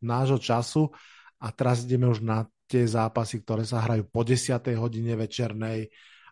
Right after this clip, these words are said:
A otvárame to zápasom dva dva Forty Niners proti jedna tri Panthers.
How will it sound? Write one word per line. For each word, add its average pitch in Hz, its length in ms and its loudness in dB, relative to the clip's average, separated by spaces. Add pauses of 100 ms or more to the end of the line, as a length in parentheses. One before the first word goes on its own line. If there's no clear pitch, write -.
A - 160 -8
otvárame 139 480 2
to 135 80 0
zápasom 127 800 0 (320)
dva 117 320 0
dva 131 240 2
Forty 123 480 2
Niners 123 560 2
proti 110 640 0
jedna 127 320 0
tri 135 240 0
Panthers. 120 960 2